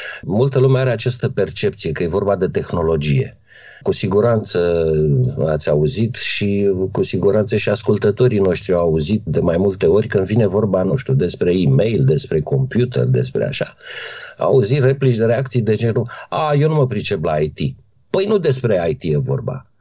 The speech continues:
Când scrii cu stilou, nu știi exact cum se construiește stiloul și ce s-a făcut în el. Doar scrii, știi să-l ții în mână,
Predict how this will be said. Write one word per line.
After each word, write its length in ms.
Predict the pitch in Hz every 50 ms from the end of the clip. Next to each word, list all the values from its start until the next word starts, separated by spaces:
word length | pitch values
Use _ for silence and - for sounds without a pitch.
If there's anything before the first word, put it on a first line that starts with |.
| _ _ _ _
Când 180 | - - 135 127
scrii 280 | 123 131 - 170 170 156
cu 120 | - 147
stilou, 960 | 131 - - - 127 113 113 120 123 127 135 151 170 185 196 - - - - -
nu 420 | - - 185 196 208 220 220 220 214
știi 340 | - - - - 151 151 143
exact 480 | 135 120 - - 147 147 131 127 -
cum 200 | - - 139 131
se 160 | 127 - 135
construiește 580 | 127 127 123 120 123 - 120 110 104 - - 104
stiloul 540 | 98 - - - 98 92 113 127 120 120 113
și 240 | 98 - - 113 101
ce 240 | - - 113 107 101
s-a 200 | - - - 101
făcut 340 | 104 - 110 95 - 101 -
în 140 | 110 107 110
el. 180 | 98 76 69 73
Doar 180 | - 90 95
scrii, 420 | 147 - - - - 165 143 - -
știi 220 | 131 - - 113
să-l 220 | 98 - 104 92 -
ții 200 | - - - 101
în 80 | 85
mână, 420 | 78 76 - 131 131 - - -